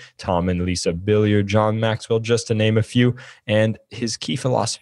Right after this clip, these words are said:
is always about how to be persistent, to remain consistent at the things you want. And today, we're gonna talk about what happens when rejection comes onto your path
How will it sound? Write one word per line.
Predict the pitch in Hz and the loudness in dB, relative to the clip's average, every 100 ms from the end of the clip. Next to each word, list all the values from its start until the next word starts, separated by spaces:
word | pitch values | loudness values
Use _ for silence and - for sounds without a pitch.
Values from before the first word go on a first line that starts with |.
| 95 | -2
is | 92 | 2
always | 104 110 | 2 2
about | 101 82 71 | 2 0 0
how | - | -2
to | 101 | -4
be | 85 98 | 0 -2
persistent, | - 107 101 - 95 92 | 0 -2 -2 -4 -4 -4
to | - | -2
remain | 87 92 104 | 2 2 2
consistent | 104 101 - 85 - 92 - | 0 -2 -2 -2 -2 -2 -4
at | 92 - _ | -10 -10 _
the | - | -8
things | 95 90 85 87 - _ | -6 -4 -4 -6 -10 _
you | 98 90 | -4 2
want. | 104 113 - - _ | 4 2 -2 -20 _
And | - | -8
today, | - 95 139 85 - _ _ _ | -4 2 2 2 -4 _ _ _
we're | 131 | -2
gonna | 139 | -2
talk | 110 107 | 0 -2
about | 92 82 | -2 -2
what | 107 143 | -2 -4
happens | 151 147 127 | -4 -2 -2
when | 101 | 0
rejection | 90 85 95 123 - 85 | 0 -2 0 -2 -2 -8
comes | 82 98 101 | -6 -4 -2
onto | 110 117 127 | -2 -2 -2
your | 110 92 | 0 -2
path | - 131 78 62 | -2 -2 -2 -4